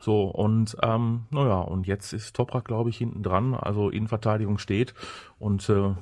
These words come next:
na ja, und der neue Trainer gilt ja eher als einer, der dann eventuell auch mal einen jungen Spieler favorisiert und dann sind wir bei Don Axel Zagadou.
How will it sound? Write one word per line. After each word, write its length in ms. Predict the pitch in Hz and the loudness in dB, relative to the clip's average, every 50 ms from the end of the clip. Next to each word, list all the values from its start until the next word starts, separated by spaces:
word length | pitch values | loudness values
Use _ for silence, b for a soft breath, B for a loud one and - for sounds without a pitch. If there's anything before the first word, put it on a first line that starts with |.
| - - - | -8 -8 -6
na 100 | 107 110 | -4 0
ja, 120 | 110 98 | 0 0
und 140 | 73 90 95 | 0 0 0
der 160 | 98 95 95 95 | 0 0 0 0
neue 200 | 95 98 98 95 | 0 0 0 0
Trainer 300 | - - 95 104 107 101 | -2 -2 -2 0 0 0
gilt 180 | 107 107 - | -2 -2 -2
ja 240 | 120 104 101 101 101 104 | 0 0 0 -2 -4 -4
eher 260 | - 92 95 101 92 | -2 -2 0 0 0
als 160 | 69 98 95 - | 0 -2 -4 -2
einer, 220 | - 104 107 101 | -2 0 0 0
der 120 | 95 95 | 0 0
dann 140 | 95 98 92 | 0 -2 -2
eventuell 540 | 69 87 92 92 92 95 - 101 - 104 90 | -2 -2 -2 -2 -2 -2 -4 -6 -6 -6 -6
auch 180 | 69 90 98 98 | -6 -6 -6 -6
mal 280 | 104 101 101 101 90 | -4 -4 -2 -4 -4
einen 120 | 76 104 107 | -4 -6 -6
jungen 220 | 104 104 110 98 | -4 -2 -2 -4
Spieler 320 | - - 98 92 95 92 | -4 -6 -6 -4 -4 -4
favorisiert 500 | - - 92 90 92 92 92 85 101 107 | -2 -4 -4 -4 -2 -4 -2 -2 -2 -2
und 80 | - 101 | -2 -2
dann 80 | 104 92 | -2 0
sind 180 | 101 120 113 | 0 0 -2
wir 100 | 110 92 | -2 -2
bei 120 | - 87 82 | -2 -2 -2
Don 180 | - 92 - | -2 -4 -6
Axel 320 | - 76 - - 90 82 85 | -6 -8 -10 -10 -10 -8 -8
Zagadou. 400 | 87 85 92 78 - - - | -8 -8 -8 -10 -14 -14 -18